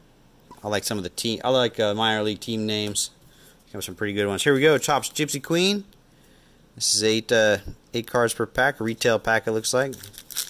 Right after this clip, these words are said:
Imagine it's out of a blaster box. Justin Turner.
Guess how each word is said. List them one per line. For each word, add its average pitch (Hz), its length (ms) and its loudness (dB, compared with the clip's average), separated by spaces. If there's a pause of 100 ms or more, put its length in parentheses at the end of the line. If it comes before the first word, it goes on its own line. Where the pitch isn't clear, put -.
(560)
Imagine 87 320 -6
it's - 100 -6
out 95 120 0
of 87 100 -2
a - 360 -4
blaster 110 460 2
box. 107 600 0 (4000)
Justin 110 440 0
Turner. 135 640 4